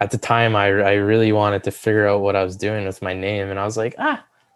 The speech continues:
it's kinda cool. It's kinda got, like, an aquatic vibe. Uh, might, might be taken wrong. So let me change up the spelling a little bit and see if it," I was like, you know, I just kept saying it. I was like, "This rolls off the tongue."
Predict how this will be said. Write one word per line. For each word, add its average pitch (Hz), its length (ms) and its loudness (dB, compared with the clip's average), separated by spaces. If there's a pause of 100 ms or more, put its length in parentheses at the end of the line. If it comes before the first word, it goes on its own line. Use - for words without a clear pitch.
(240)
it's - 100 -20
kinda 226 260 -2
cool. 127 540 2
It's 139 180 -2
kinda 143 260 2
got, 131 180 4
like, 120 160 0
an 110 180 -6
aquatic 113 600 0
vibe. 107 520 0 (720)
Uh, 104 420 2 (120)
might, 135 300 -2
might 139 240 2
be 131 100 2
taken 120 380 0
wrong. 110 380 0
So 113 200 0
let 113 140 2
me 117 100 -2
change 117 300 -2
up 113 140 0
the 117 100 -4
spelling 113 420 0
a 110 140 -2
little 107 180 0
bit 117 200 2
and 139 140 0
see 135 220 -2
if 135 140 -2
it," 143 240 0 (580)
I 117 80 4
was 123 140 2
like, 123 160 4
you 123 240 0
know, 117 180 4
I 113 140 0
just 120 160 -2
kept - 200 0
saying 113 440 0
it. 131 120 0
I 113 80 2
was 113 140 0
like, 107 200 -2
"This - 220 -8
rolls 120 200 0
off 95 180 -2
the - 80 -8
tongue." 101 400 -8